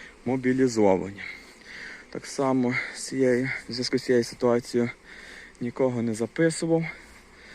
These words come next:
Люди дзвонили. Хто мені написав на Viber, тому буду завтра відправляти, щоб знали. Ще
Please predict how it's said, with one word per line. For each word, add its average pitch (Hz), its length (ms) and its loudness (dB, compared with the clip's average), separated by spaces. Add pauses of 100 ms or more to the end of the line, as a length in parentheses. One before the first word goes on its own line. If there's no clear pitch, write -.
(400)
Люди 131 260 0
дзвонили. 131 680 0 (600)
Хто 127 540 2 (640)
мені 131 260 0
написав 120 720 2
на 117 160 4
Viber, 113 560 6 (220)
тому 123 260 2
буду 120 240 0
завтра 117 380 4
відправляти, 110 800 4 (1400)
щоб 139 240 -2
знали. 147 520 4 (520)
Ще 127 260 -2